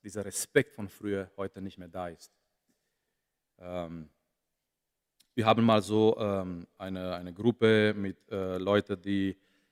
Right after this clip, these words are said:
mit dem ich im Gymnasium war vor zwanzig Jahren, könnt ihr euch vorstellen, zwanzig Jahre. Ähm, vor zwanzig Jahren im Gymnasium und, äh, jemand hat so eine WhatsApp-Gruppe erstellt mit die Leute, wir sind jetzt über zwanzig Jahre, äh,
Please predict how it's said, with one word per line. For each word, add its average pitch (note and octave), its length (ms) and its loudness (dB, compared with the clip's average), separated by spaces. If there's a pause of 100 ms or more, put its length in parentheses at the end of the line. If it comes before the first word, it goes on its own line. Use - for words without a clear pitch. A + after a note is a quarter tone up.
(200)
mit F#2+ 120 -18
dem G2 140 -6
ich F#2+ 140 -8
im G2 80 -8
Gymnasium G2 520 0
war G2 140 0
vor F2+ 220 -12
zwanzig A2 480 -6
Jahren, G#2+ 240 0
könnt G2+ 160 -14
ihr G#2 40 -12
euch - 80 -18
vorstellen, - 360 -12
zwanzig F#2 380 -20
Jahre. - 1000 -2
Ähm, F#2+ 200 -4 (120)
vor - 120 -14
zwanzig C3 440 2
Jahren A2+ 420 6 (480)
im A2+ 140 -6
Gymnasium G#2+ 800 0
und, G2 380 -12
äh, G2 180 -10
jemand G2+ 280 -8
hat G2+ 140 -6
so G2+ 60 -12
eine G2+ 200 -10 (240)
WhatsApp-Gruppe A2 680 -4
erstellt A2 520 0
mit G2+ 200 -14
die G#2 60 -14
Leute, G#2 560 -2
wir G2+ 180 -10 (120)
sind G2+ 220 -16
jetzt G2 200 -8
über G#2+ 180 -8
zwanzig G2+ 340 -16
Jahre, G#2 340 -2 (540)
äh, F#2+ 300 -12